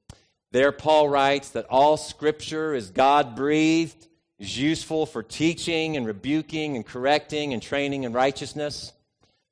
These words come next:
So that verse helps us to see both, uh, the inspiration and the instructive nature of Scripture. Well, I want to share another verse with you concerning the purposes of Scripture.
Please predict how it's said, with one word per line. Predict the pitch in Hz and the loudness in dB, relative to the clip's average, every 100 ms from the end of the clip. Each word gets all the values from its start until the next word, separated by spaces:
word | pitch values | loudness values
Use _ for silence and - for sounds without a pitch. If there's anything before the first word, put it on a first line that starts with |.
| - | -8
So | 143 | 2
that | 190 | 4
verse | 156 190 175 | 6 4 4
helps | - 196 214 - | 2 4 4 4
us | 165 127 - | 4 4 2
to | 131 | -8
see | - 180 175 131 | -4 0 2 0
both, | 107 135 135 131 - _ _ _ _ _ - | 2 4 4 0 -8 _ _ _ _ _ 0
uh, | 123 127 117 | 4 6 4
the | 110 120 | 2 0
inspiration | 156 190 - 165 165 170 165 - 175 165 - | 2 2 0 -4 4 4 4 0 -2 -4 -4
and | 143 170 170 156 | -2 0 0 0
the | 143 | 0
instructive | 127 - - 160 160 135 | -2 -4 -2 -2 -2 -6
nature | 127 139 143 - 113 101 | 0 0 0 -6 -6 -6
of | |
Scripture. | - - 135 - 90 67 _ _ _ _ _ _ _ _ _ - _ | -8 -6 -6 -4 -10 -10 _ _ _ _ _ _ _ _ _ -20 _
Well, | 117 151 | 2 4
I | |
want | 180 170 | 4 0
to | - | 0
share | 165 151 143 123 | 2 2 2 0
another | 110 131 131 107 | -2 0 0 0
verse | 110 107 - | -2 -4 -8
with | - | -12
you | 104 107 | -10 -10
concerning | - 98 - 110 107 104 101 | -10 -10 -8 -6 -6 -6 -8
the | |
purposes | - 120 117 110 104 110 98 | -6 -4 -4 -4 -8 -10 -10
of | 98 | -12
Scripture. | - 123 120 - 160 | -8 -6 -6 -6 -8